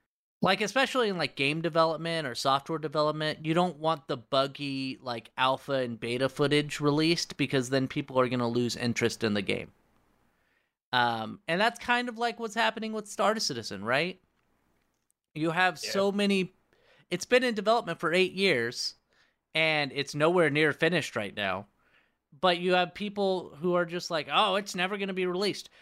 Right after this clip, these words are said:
Speaker 1: But if, if they would've, let's say they had a different person who was publishing the game and gave 'em all the money that they have right now, and they came out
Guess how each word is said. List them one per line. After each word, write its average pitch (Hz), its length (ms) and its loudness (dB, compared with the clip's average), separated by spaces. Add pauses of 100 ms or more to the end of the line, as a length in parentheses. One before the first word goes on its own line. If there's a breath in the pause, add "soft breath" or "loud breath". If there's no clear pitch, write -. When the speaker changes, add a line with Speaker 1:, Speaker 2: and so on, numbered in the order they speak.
(180 soft breath)
Speaker 1:
But 190 140 8
if, 196 240 4 (360)
if 180 200 2
they 208 220 6
would've, 190 580 2 (180)
let's 180 280 2
say 180 480 2
they 156 220 -2
had 151 180 -2
a 143 60 -6
different 151 460 -4
person 151 340 -2
who 143 100 -4
was 127 120 -4
publishing 131 520 0
the 113 60 -4
game 127 280 0
and 117 120 -4
gave 120 160 2
'em 117 260 -6
all 127 200 2
the 120 100 -2
money 120 240 -4
that 117 140 -4
they 113 100 -4
have 117 180 -2
right 123 180 -4
now, 135 360 -4 (600)
and 139 220 2
they 143 140 0
came 143 300 -2
out 131 380 2